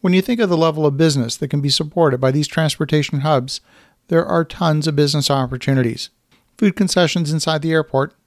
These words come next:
attract some high operating costs, but the stream of customers is continuous. These can be great business opportunities when they become available.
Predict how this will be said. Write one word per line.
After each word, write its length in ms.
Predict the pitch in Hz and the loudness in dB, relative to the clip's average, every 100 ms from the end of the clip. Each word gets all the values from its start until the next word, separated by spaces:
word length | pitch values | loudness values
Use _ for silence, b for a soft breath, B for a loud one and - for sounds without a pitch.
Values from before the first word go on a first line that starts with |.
| _ _ - | _ _ -8
attract 400 | 233 - 185 156 | -6 -2 -2 -2
some 140 | 175 | -2
high 160 | 151 175 | 0 2
operating 400 | 165 160 160 135 | 0 0 -2 0
costs, 340 | 135 131 - - B B B | 0 0 0 -6 B B B
but 120 | - 147 | -10 -4
the 60 | |
stream 280 | 147 175 165 | -2 0 0
of 160 | 147 - | -2 -4
customers 500 | 160 143 160 147 135 | -4 -4 -2 -2 -2
is 160 | 135 | -4
continuous. 640 | - 131 143 127 - - - _ _ _ _ | -2 0 2 0 -2 -8 -16 _ _ _ _
These 200 | 185 170 | -2 -2
can 140 | - 165 | 0 -2
be 100 | 147 | -2
great 460 | 147 156 165 139 | 0 2 2 2
business 320 | 151 143 143 | -2 0 0
opportunities 640 | 143 139 139 151 139 131 131 | -2 -2 -2 0 2 2 2
when 100 | 139 | 0
they 100 | 131 | 2
become 280 | 127 135 | 0 0
available. 520 | 131 135 147 135 113 | 2 2 2 0 -2